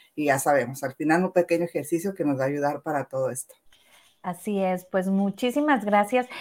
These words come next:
Speaker 2: Y te vas a dar cuenta tú que dices, "Ay, no, yo no tengo la herida de abandono", ¿no?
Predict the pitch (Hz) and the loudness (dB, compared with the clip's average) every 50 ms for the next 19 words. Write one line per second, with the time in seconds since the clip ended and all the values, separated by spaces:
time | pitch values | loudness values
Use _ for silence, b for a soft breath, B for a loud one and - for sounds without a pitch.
0 | B B B 240 233 262 311 339 440 427 453 453 403 392 392 - 320 302 311 320 | B B B -2 4 6 8 8 8 10 10 12 12 12 10 6 2 0 2 2
1 | 311 302 - - 233 226 233 240 214 208 208 208 196 175 - - - - 214 240 | 0 0 2 0 0 2 2 0 0 0 0 0 -2 -2 -2 -2 -4 -2 0 2
2 | 254 247 226 208 202 214 240 269 277 262 226 233 226 202 - 226 247 285 285 - | 2 4 4 4 4 4 2 2 2 2 0 0 -2 -4 -4 -4 -4 -4 -4 -2
3 | 302 269 254 262 285 294 302 247 226 214 202 233 254 285 269 247 214 196 190 185 | -2 -2 2 2 2 2 2 0 0 2 2 4 4 4 2 2 2 0 0 0
4 | 190 196 208 233 269 302 277 240 185 156 165 180 185 190 226 302 | 0 0 0 0 0 2 2 2 0 0 -4 -6 -6 -6 -4 -6